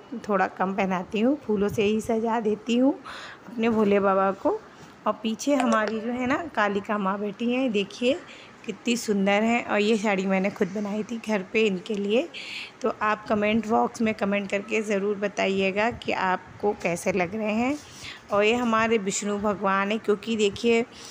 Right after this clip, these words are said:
मुझे विष्णु भगवान और माता लक्ष्मी की पूजा भी मैं करती हूँ,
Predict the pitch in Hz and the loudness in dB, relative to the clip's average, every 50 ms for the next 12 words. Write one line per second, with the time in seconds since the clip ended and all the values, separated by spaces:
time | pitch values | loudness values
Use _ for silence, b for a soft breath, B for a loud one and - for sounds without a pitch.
0 | B B - - 214 214 202 240 214 226 220 - 247 240 233 214 220 214 180 202 | B B -8 -6 -4 -2 0 0 -2 -2 -4 -2 -2 -2 0 0 -2 -2 0 2
1 | 202 196 202 208 214 214 208 196 202 196 214 214 208 208 202 - 220 208 214 214 | 2 4 4 4 2 2 2 2 2 2 2 2 2 0 -2 -2 -2 -4 -2 -4
2 | 226 202 - 196 190 180 190 190 190 190 202 202 202 202 208 202 - 208 202 170 | -6 -6 -4 -2 0 2 2 2 2 0 0 0 0 -2 -2 -2 -2 -4 -4 -4
3 | - - 202 202 220 220 214 208 214 220 | -4 -4 -4 -2 0 0 0 0 -2 -4